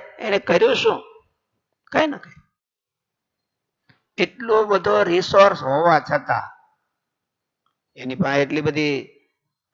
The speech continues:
ત્યારના જમાનામાં સ્કિલ જ કહેવાય ને, એટલી સ્કિલ હતી, તો એને શ્રી કૃષ્ણ ભગવાનને માટે કાંઈક એ સ્કિલનો ઉપયોગ ન કર્યો. દુર્યોધનને માટે કર્યો. એટલે આને ટ્રેજેડી કહેવાય.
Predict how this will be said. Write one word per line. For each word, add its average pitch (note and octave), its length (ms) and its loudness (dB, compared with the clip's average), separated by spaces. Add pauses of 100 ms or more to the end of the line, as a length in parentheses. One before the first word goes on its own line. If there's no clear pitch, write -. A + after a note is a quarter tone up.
(120)
ત્યારના D3+ 320 0
જમાનામાં D3 440 -2
સ્કિલ E3+ 360 -4
જ - 80 -18
કહેવાય F#3 260 0
ને, - 160 -12 (1300)
એટલી D#3+ 260 -6
સ્કિલ D#3+ 320 -4
હતી, C3+ 400 -6 (540)
તો F#3+ 80 -6
એને D#3+ 220 -2
શ્રી D3 240 -8
કૃષ્ણ E3 440 -6
ભગવાનને D3+ 640 -2
માટે C3 580 -2
કાંઈક C3+ 320 -10 (580)
એ E3 100 -12
સ્કિલનો B2 520 -12
ઉપયોગ D#3+ 300 -20
ન - 40 -20
કર્યો. - 440 -20
દુર્યોધનને A#3 580 2
માટે E3+ 280 2
કર્યો. G#2+ 240 -8 (2500)
એટલે D#3+ 180 0
આને D#3+ 200 2
ટ્રેજેડી F3 580 2
કહેવાય. - 460 -14